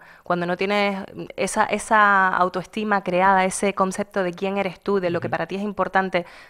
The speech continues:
Speaker 1: bien fortalecido, como te decía, pues vas a crear relaciones interpersonales un poco que bailen en son de, de, de lo, del ambiente en el que te mueves,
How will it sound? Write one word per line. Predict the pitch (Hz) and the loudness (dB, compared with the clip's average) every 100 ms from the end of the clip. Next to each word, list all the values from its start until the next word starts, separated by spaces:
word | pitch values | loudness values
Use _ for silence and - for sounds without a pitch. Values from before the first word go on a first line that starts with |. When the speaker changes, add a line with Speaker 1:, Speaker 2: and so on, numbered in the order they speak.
| _ | _
Speaker 1:
bien | 190 214 220 | -2 -2 0
fortalecido, | 214 208 185 175 202 214 262 - - - - | 0 0 -2 -2 -2 -2 -4 -8 -20 -20 -12
como | 185 175 | -8 -8
te | 175 | -8
decía, | 175 190 196 | -8 -4 -2
pues | 190 180 - | -2 -6 -8
vas | 170 185 | -2 0
a | 202 | 0
crear | 196 190 196 190 - - 196 | 4 6 6 2 -6 -14 -2
relaciones | 196 196 190 175 208 196 208 | 2 4 2 0 -2 -4 -4
interpersonales | 208 196 180 180 185 202 | -4 -4 -4 -4 -4 -2
un | 214 | -2
poco | 196 202 220 220 208 - - - - | 0 0 2 0 0 -10 -20 -20 -6
que | 190 185 | 0 6
bailen | 196 233 226 208 | 6 4 2 0
en | 180 180 | 0 -2
son | - 202 214 | 0 0 2
de, | 202 180 175 | 2 2 2
de, | 185 175 170 165 | 2 2 2 -2
de | 160 165 | -6 -6
lo, | 165 160 - | -4 -8 -10
del | - - 175 170 | -12 -4 0 0
ambiente | 180 226 269 | 0 -2 -4
en | |
el | 233 | -4
que | 202 | -4
te | 180 | -2
mueves, | 185 254 101 160 | -2 0 0 -4